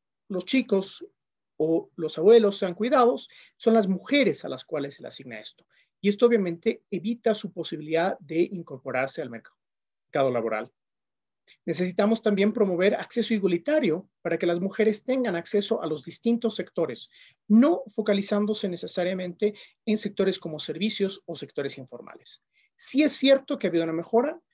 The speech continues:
Vamos a ver más tarde, por ejemplo, que tenemos muchas más mujeres estudiando medicina y estamos hablando de mujeres que se están graduando como médicos. Y esto ha mejorado profundamente la capa-, la, la brecha salarial, pero seguimos teniendo una proporción demasiado grande de mujeres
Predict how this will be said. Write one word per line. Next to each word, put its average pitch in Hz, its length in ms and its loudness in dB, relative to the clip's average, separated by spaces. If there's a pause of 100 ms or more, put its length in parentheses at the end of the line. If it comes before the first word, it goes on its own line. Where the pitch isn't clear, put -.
(360)
Vamos 185 260 -2
a - 20 2
ver 190 140 2
más 180 180 -6
tarde, 202 280 2
por 190 160 -6
ejemplo, 175 300 -6
que 160 140 -2
tenemos 160 360 -8
muchas 202 380 0
más 180 160 -4
mujeres 196 560 2
estudiando 170 500 -6
medicina 175 600 -4
y 170 60 -14
estamos 165 260 -12
hablando 151 260 -10
de 123 120 -12
mujeres 135 360 -8
que - 80 -20
se 143 140 -14
están 160 180 -12
graduando 151 380 -12
como 147 180 -20
médicos. 233 480 -4 (380)
Y 196 100 2
esto 262 380 0
ha 190 80 -2
mejorado 185 500 -2
profundamente 202 920 -4
la 143 140 -12
capa-, 151 420 -16
la, 147 380 -16 (380)
la 160 120 -2
brecha 175 280 -2
salarial, 190 420 0 (440)
pero 214 220 8
seguimos 208 480 0
teniendo 196 280 0
una 185 160 -2
proporción 170 480 -6
demasiado 196 800 0
grande 170 340 -2
de 165 80 -10
mujeres 180 580 -6